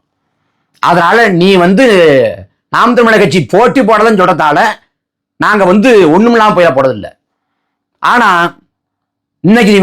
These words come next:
வந்து வன்மத்துல, காழ்ப்புணர்ச்சியில, அதிகார வர்க்கத்துக்கு பக்கத்து நிக்கிற துணிவுல இந்த சில்லறத்தனமான,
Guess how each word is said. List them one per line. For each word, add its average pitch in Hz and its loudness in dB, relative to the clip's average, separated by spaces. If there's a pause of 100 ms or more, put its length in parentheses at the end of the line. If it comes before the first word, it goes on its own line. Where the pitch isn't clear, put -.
வந்து 226 2 (400)
வன்மத்துல, 190 -2 (140)
காழ்ப்புணர்ச்சியில, 180 -2 (960)
அதிகார 262 2
வர்க்கத்துக்கு 196 -2
பக்கத்து 202 -2
நிக்கிற 170 -2 (320)
துணிவுல 190 0 (1120)
இந்த 226 2 (360)
சில்லறத்தனமான, 214 0